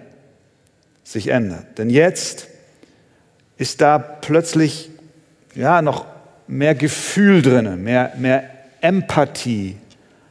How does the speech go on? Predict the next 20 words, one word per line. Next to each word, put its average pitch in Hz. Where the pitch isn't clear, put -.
ein 131
Mitleiden 151
mit 120
ihnen. 143
Und 120
das 131
merken 143
wir 135
zum 135
Beispiel 135
an 135
den 127
Ausdrücken 131
wie 135
in 123
Vers -
zwölf. 156
Er 123
nennt 135
sie 127